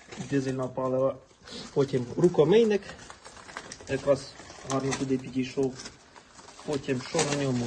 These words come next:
з модернізації, встановлена дев'ятилопасна крильчатка на охолодження,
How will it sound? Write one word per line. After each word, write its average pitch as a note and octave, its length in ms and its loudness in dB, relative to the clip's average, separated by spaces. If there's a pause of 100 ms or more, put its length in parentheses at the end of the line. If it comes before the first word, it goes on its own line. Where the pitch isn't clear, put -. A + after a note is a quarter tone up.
(160)
з - 20 -2
модернізації, C#3 720 2
встановлена C3 600 2 (140)
дев'ятилопасна C3 1080 -2 (300)
крильчатка F3 640 -4 (600)
на D3 120 2
охолодження, C#3 720 0